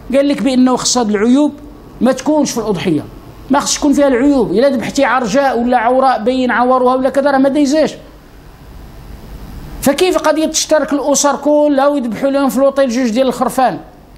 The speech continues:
ونازلين مية ديال الناس ولا أكثر بال-، بالأولاد ديالهم بالنساء ديالهم؟ هذه ليست أضحية في شيء، ليست أضحية. هذيك إلا كانت أضحية ديال صاحب الفندق ولا أضحية ديال مدير الفندق ممكن يذبحها بنيته هكاك ويوكل الناس، م-،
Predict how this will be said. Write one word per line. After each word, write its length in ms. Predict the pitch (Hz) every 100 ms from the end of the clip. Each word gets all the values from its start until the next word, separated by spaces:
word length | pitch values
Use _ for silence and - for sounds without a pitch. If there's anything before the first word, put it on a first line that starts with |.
| -
ونازلين 960 | 214 269 269 240 233 247 226 214 262 247
مية 160 | 262
ديال 220 | 233 247 247
الناس 320 | 247 247 -
ولا 120 | 240
أكثر 260 | 226 - 170 - - - - - - -
بال-، 180 | 190 233
بالأولاد 680 | 208 247 254 220 240 202 165
ديالهم 320 | 220 233 240
بالنساء 440 | 208 214 202 214
ديالهم؟ 320 | 196 208 165 127 - - - - - - - -
هذه 160 | 294
ليست 340 | 403 480 427 370
أضحية 340 | 202 - 220
في 160 | 214 202
شيء، 200 | - - - - - - - - - 554
ليست 240 | - 392
أضحية. 400 | 233 180 202 180
هذيك 460 | - - 523 508 330
إلا 120 | 311
كانت 220 | 294 285
أضحية 400 | 294 208 262 254
ديال 260 | 214 240 220
صاحب 400 | 262 233 233 214
الفندق 540 | 226 202 170 240 - - -
ولا 240 | 190 233 240
أضحية 300 | 190 233 226
ديال 220 | 208 214
مدير 260 | 208 208 214
الفندق 500 | 202 226 240 480 294
ممكن 400 | 508 - 262 262 - -
يذبحها 380 | 180 190 185 220
بنيته 500 | 220 226 220 226 214
هكاك 260 | 220 285
ويوكل 360 | 254 220 - 233
الناس، 260 | 240
م-، 40 | 440